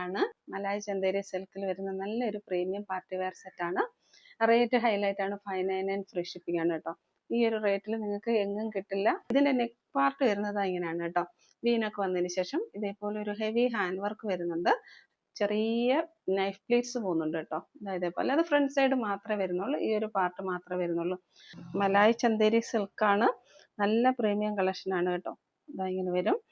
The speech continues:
ഇതേപോലെ വരിക. എ ലൈൻ പാറ്റേണിലാണ് വരിക. ലൈനിങ് പ്രൊവൈഡ് ചെയ്തിട്ടുണ്ട്.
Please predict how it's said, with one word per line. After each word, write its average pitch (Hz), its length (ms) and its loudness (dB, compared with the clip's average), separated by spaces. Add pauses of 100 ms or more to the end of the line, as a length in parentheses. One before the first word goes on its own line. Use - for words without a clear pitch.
(200)
ഇതേപോലെ 254 500 2
വരിക. 190 180 4 (260)
എ 226 40 6 (100)
ലൈൻ 285 260 4
പാറ്റേണിലാണ് 214 680 0
വരിക. 208 200 0 (180)
ലൈനിങ് 190 380 0
പ്രൊവൈഡ് 185 320 0
ചെയ്തിട്ടുണ്ട്. 190 320 -4